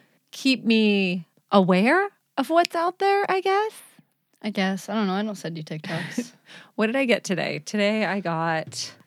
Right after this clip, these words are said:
Speaker 1: oh, it's like the, I, I annoy you because I'm bored. It's like an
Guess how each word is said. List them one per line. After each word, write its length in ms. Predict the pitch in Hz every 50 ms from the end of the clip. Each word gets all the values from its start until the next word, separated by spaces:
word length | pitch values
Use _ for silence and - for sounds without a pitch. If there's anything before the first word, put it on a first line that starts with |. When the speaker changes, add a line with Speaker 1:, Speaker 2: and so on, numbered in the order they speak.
| _
Speaker 1:
oh, 200 | - 220 220 214
it's 160 | 208 202 -
like 260 | - 226 214 214 - _
the, 720 | - 226 214 202 202 196 190 185 180 175 175 170 170 - - _ _ -
I, 220 | 180 185 185 - - -
I 120 | 175 185
annoy 300 | 185 185 185 185 175 175
you 180 | 180 175 170 165
because 280 | 151 165 156 - 170 180
I'm 140 | 160 165
bored. 380 | 165 165 156 151 151 147 139 143
It's 160 | 156 160 -
like 100 | 196 180
an 220 | 196 185 170 165